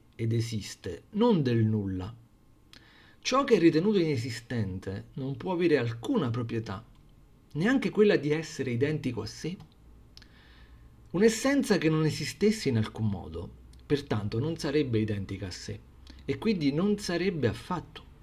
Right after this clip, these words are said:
Un'esistenza che non fosse l'esistenza di qualcosa di intrinsecamente determinato, sarebbe esistenza di nulla, e quindi non sarebbe esistenza affatto.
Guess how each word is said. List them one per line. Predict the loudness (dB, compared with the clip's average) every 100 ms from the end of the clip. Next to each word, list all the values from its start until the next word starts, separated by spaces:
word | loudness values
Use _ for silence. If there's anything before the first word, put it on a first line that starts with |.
| -20 -20 -20 -20 -20 -20 -20 -10 -2
Un'esistenza | 0 6 4 4 -2 -2 0 2 2 0 -4 -8 -10 -18 -2
che | 4
non | 6 6
fosse | 6 6 6 4
l'esistenza | 4 4 -2 -6 -4 0 2
di | 2 2
qualcosa | 0 -2 0 0 2 -2
di | 0 -2
intrinsecamente | 0 2 2 2 0 0 -2 0 2 2 2 0
determinato, | -2 0 0 -2 -6 -10 -12 -16 -20 -20 -20 -20 -20 -20 -20 -20 -20 -20 0
sarebbe | 4 6 6 4
esistenza | 4 0 0 -2 -2 0
di | 4
nulla, | 8 8 4 -4 -8
e | -8
quindi | 0 0 0 -2
non | 0 0 0
sarebbe | 2 6 6 6 8 8
esistenza | 6 -2 -4 -2 0 -2 -4
affatto. | -6 -2 -2 -2 -6 -14